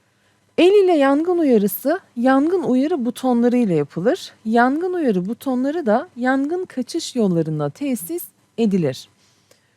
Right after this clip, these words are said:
Yangın uyarı butonlarının bir kattaki herhangi bir noktadan o kattaki herhangi bir uyarı butonuna yatay erişim uzaklığının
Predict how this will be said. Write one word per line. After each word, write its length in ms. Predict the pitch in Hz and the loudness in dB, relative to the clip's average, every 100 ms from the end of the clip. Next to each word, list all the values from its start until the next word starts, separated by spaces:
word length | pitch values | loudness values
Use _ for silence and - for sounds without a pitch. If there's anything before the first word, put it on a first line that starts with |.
| - | -8
Yangın 440 | 240 277 330 381 370 | 0 2 2 -2 -2
uyarı 300 | 349 339 311 | -2 -2 -6
butonlarının 720 | - 269 233 208 190 240 320 _ _ 247 | -6 -2 2 2 2 0 -4 _ _ -2
bir 140 | 330 | 0
kattaki 580 | - 294 - - 196 185 | 0 -4 -4 -4 -4 -4
herhangi 600 | 185 247 302 359 277 190 | -2 0 2 0 -2 -4
bir 120 | 180 | -2
noktadan 600 | 165 165 - 165 165 285 - _ - | -4 -6 -8 -6 -4 -4 -8 _ -2
o 100 | 349 | -2
kattaki 560 | - 269 - 190 - 190 | -2 -8 -6 -12 -8 -6
herhangi 560 | 226 277 330 302 220 | -2 0 0 0 -2
bir 120 | 160 - | -4 -4
uyarı 420 | 262 277 240 190 | -2 -2 0 -2
butonuna 580 | 254 - 233 170 170 254 - _ - | -4 -4 -2 0 -2 -4 -6 _ -4
yatay 420 | 262 285 - 359 - | 0 0 0 -2 -2
erişim 420 | 247 233 202 185 | -4 -4 -6 -6
uzaklığının 600 | 208 202 196 165 156 | -2 0 -2 -6 -6